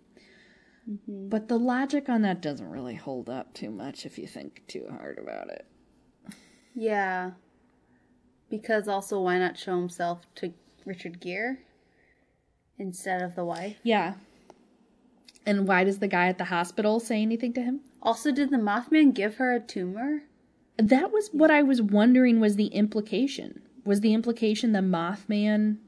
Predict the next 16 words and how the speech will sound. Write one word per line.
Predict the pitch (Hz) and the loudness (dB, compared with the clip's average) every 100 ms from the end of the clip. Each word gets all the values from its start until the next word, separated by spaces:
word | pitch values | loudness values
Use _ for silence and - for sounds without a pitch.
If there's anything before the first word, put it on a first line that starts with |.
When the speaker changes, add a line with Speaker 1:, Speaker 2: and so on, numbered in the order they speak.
| - | -6
Speaker 2:
made | 180 165 170 | -2 -2 -2
that | 180 170 165 | 2 2 2
very | 180 165 165 170 170 | -2 -4 -2 0 -2
rare | 165 160 160 | -2 0 -2
tumor | 160 170 156 165 151 | -4 -4 -4 -4 -6
appear? | 156 - 160 233 294 - _ _ _ _ _ _ _ _ _ _ _ _ _ _ _ _ _ _ _ _ - | -6 -8 -4 -4 -6 -10 _ _ _ _ _ _ _ _ _ _ _ _ _ _ _ _ _ _ _ _ -8
I | 165 | -2
don't | 175 185 | 0 0
know. | 170 294 240 | -2 -2 -6
Speaker 1:
Certainly | - 202 226 226 | -6 -6 -4 -4
wasn't | 226 220 202 | -4 -4 -4
Batman | 208 247 196 180 | -2 -4 -6 -12
who | 175 170 | -10 -12
did | - - 247 _ _ _ _ _ _ _ _ _ _ _ _ _ _ _ | -12 -18 -20 _ _ _ _ _ _ _ _ _ _ _ _ _ _ _
it. | - - | -14 -12
Speaker 2:
<laughs> | - - | -12 -18